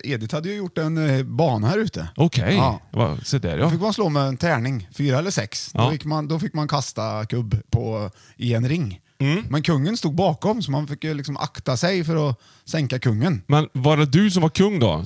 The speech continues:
Speaker 1: Nej, kungen är ju med i kubb där,
Speaker 2: Ja,
Speaker 1: vet du.
Speaker 2: just
Speaker 1: Ja,
Speaker 2: det.
Speaker 1: så den
Speaker 2: Precis.
Speaker 1: kungen var hon hade lagt där.
Speaker 2: Ja.
Speaker 1: Bland, men det var bara bland annat.
Speaker 2: Ja.
Speaker 1: Sen skulle man också göra mål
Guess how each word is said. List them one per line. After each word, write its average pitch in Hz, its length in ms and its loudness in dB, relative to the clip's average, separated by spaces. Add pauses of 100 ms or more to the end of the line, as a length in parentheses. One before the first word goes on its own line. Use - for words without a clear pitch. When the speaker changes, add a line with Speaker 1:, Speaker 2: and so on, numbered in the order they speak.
Speaker 1:
Nej, 196 280 2
kungen 190 380 0
är 202 100 0
ju 160 100 0
med 156 280 0
i 180 40 -4
kubb 160 280 2
där, 120 100 2
Speaker 2:
Ja, 120 260 6
Speaker 1:
vet 175 80 4
du. 175 40 6
Speaker 2:
just 170 120 6
Speaker 1:
Ja, 147 140 6
Speaker 2:
det. 147 60 4
Speaker 1:
så 147 100 2
den 139 160 4
Speaker 2:
Precis. 143 280 6
Speaker 1:
kungen 120 160 2
var 107 100 0
hon 107 120 -2
hade 107 180 -2
lagt 87 260 -6
där. 87 80 -6
Speaker 2:
Ja. 85 60 -4
Speaker 1:
Bland, 160 420 2
men 147 180 6
det 185 120 4
var 214 120 4
bara 160 240 2
bland 143 360 2
annat. 147 560 -2
Speaker 2:
Ja. 135 340 6
Speaker 1:
Sen 143 160 0
skulle 139 140 0
man 175 120 2
också 170 180 -2
göra 127 180 2
mål 160 460 2